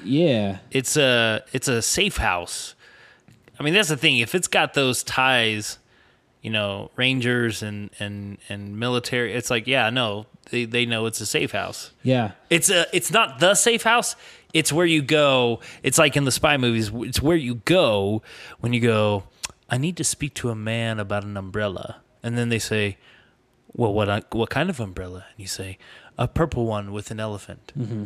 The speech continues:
Speaker 2: And, right? They're just talking their code. And then they escort, they get you to where you need to go.
Speaker 1: Yeah.
Speaker 2: Right?
Speaker 1: Yeah.
Speaker 2: It's a, it's a,
Speaker 1: It's all
Speaker 2: it's a
Speaker 1: a front.
Speaker 2: pit stop. That's it.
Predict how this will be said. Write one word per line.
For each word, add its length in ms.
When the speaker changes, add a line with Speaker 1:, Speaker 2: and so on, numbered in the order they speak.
Speaker 2:
And, 100
right? 160
They're 120
just 120
talking 240
their 80
code. 280
And 120
then 240
they 280
escort, 540
they 120
get 240
you 60
to 60
where 140
you 140
need 160
to 80
go. 340
Speaker 1:
Yeah. 140
Speaker 2:
Right? 240
Speaker 1:
Yeah. 320
Speaker 2:
It's 180
a, 160
it's 180
a, 260
Speaker 1:
It's 80
all 80
Speaker 2:
it's 100
a 20
Speaker 1:
a 40
front. 160
Speaker 2:
pit 100
stop. 480
That's 240
it. 240